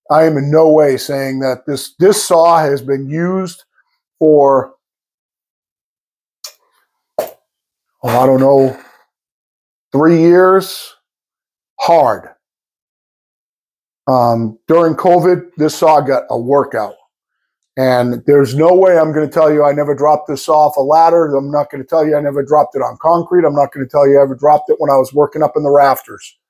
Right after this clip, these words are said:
I have dropped this saw, but this saw never cut along a guide from day one.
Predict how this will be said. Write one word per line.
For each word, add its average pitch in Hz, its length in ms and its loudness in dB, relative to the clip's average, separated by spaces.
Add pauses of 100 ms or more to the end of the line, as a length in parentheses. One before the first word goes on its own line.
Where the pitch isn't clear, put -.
(720)
I 165 160 2
have 170 180 2
dropped 160 320 0
this 175 180 -4
saw, 165 460 0 (460)
but 135 260 -6
this 170 260 -2
saw 165 280 2
never 151 480 -2
cut 160 200 0
along 151 380 2
a 139 80 -4
guide 143 500 0 (300)
from 131 280 -8
day 139 200 2
one. 127 460 -2